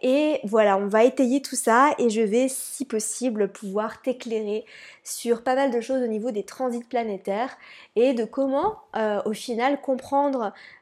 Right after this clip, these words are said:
euh, comment on vit les choses en ce moment, sur quoi on travaille en ce moment, comment les planètes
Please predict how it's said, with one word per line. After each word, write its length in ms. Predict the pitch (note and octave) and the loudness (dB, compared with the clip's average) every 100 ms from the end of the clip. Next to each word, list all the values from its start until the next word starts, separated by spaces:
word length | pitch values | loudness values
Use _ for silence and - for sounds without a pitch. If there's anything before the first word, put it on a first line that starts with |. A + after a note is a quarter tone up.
| - | -4
euh, 160 | G#3+ G#3 | -2 -2
comment 800 | G#3 C4+ B3+ C4+ C#4 C#4 C#4+ - | 0 0 4 4 4 2 -4 -8
on 100 | A3+ | -4
vit 240 | G#3+ G#3 A#3 | -4 -2 0
les 140 | A#3+ | 0
choses 240 | - B3 | 2 0
en 80 | A3+ | 0
ce 100 | A3 | -2
moment, 340 | A3 A3+ D#4+ G#4 | -4 0 0 -2
sur 280 | - A3+ | -6 -6
quoi 140 | - B3+ | 0 0
on 100 | G#3 | 0
travaille 480 | - A#3 G#3 A3+ A3+ | -6 -2 0 0 0
en 80 | |
ce 160 | G#3 A#3 | -6 -6
moment, 320 | A3+ C4 - - _ _ _ _ _ _ _ - - | -2 -2 -2 -8 _ _ _ _ _ _ _ -20 -4
comment 460 | C#4+ C4 C#4 C#4+ C#4+ - - - | 0 2 2 2 -2 -16 -18 -4
les 160 | G#3 A3 | 0 0
planètes 640 | - C#4 C4+ C#4+ D4 - | 0 2 4 2 0 -6